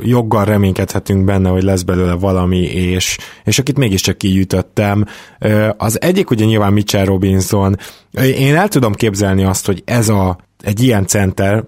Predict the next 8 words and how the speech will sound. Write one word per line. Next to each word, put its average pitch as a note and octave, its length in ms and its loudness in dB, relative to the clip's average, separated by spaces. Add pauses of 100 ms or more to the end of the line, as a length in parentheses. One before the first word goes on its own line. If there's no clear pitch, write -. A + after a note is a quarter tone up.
(200)
igaz, A#2 320 -2
triplát A2+ 480 -2
nem G#2 140 2
valószínű, F#2 480 0
hogy F#2 140 0
dobni F#2 480 0
tud, G2+ 340 -2
de, G#2 280 -2